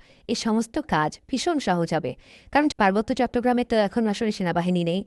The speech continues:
সেনাবাহিনীকে ব্যস্ত রাখা হয়েছে তাদের পিঠ বাঁচানোর জন্য। আর সেনাবাহিনী এখন সার্বভৌমত্ব রক্ষার জন্য কিছুই করতে পারবে না, তারা এখন আছে কারাগার, ফাঁসি, এই সমস্ত ভয়ে। জঙ্গিদেরকে ছেড়ে দেওয়া হয়েছে।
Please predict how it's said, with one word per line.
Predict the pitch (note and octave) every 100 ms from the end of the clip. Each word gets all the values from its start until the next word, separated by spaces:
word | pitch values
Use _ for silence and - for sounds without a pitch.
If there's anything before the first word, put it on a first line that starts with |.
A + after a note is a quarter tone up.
| _ -
সেনাবাহিনীকে | - F#4 E4+ C#4+ C#4 G3+
ব্যস্ত | F3 -
রাখা | F#3 E3+ E3+
হয়েছে | E3+ E3+ D#4 - _ _ _
তাদের | G#3 F#3+ F#3 - _
পিঠ | - E4+ -
বাঁচানোর | F3+ E3+ D#3+ D3
জন্য। | D3+ A2+ G3 - _ _ _ -
আর | G#3 F3 F3 _
সেনাবাহিনী | - C4 A3+ G#3 G#3+ C4 D#4+
এখন | G#3 G3+
সার্বভৌমত্ব | - F#3 E3+ F3+ B3 B3+
রক্ষার | A#3+ F#3+ - A#3+
জন্য | B3 D4 F#4+ -
কিছুই | D4 -
করতে | G3 F3 -
পারবে | D#3 D#3 C#3
না, | E2+ -
তারা | - A#3+ G3+
এখন | F#3 B3+
আছে | A#3+ D#4
কারাগার, | - F3+ F#3 G#3+ C4+ _ -
ফাঁসি, | - F#3 - E4 G#4
এই | G3+
সমস্ত | - D3 - D3+
ভয়ে। | - A2 - - - - -
জঙ্গিদেরকে | C4 D#4+ D#4+ B3 C4
ছেড়ে | - A#3+
দেওয়া | E3+ C#3+
হয়েছে। | E3+ D3 -